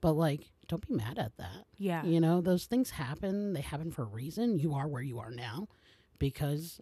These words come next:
Speaker 1: of things that may have transpired in your life. So, like, and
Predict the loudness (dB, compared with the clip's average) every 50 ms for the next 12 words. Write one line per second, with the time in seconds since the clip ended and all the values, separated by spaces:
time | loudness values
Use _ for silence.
0 | -8 -4 -4 -4 -4 -2 0 0 0 0 0 0 0 0 0 0 0 0 0 0
1 | -2 0 0 0 0 0 0 -2 -2 -2 0 -2 -2 -2 -2 -2 -2 -2 -4 -4
2 | -6 -4 0 0 0 2 0 -2 -2 -4 -4 _ _ _ _ _ _ _ _ _
3 | _ _ _ _ _ _ _ -20 -18 -18 -18 -20 -20 -20 _ _ _ _ _ _
4 | 2 4 6 6 6 4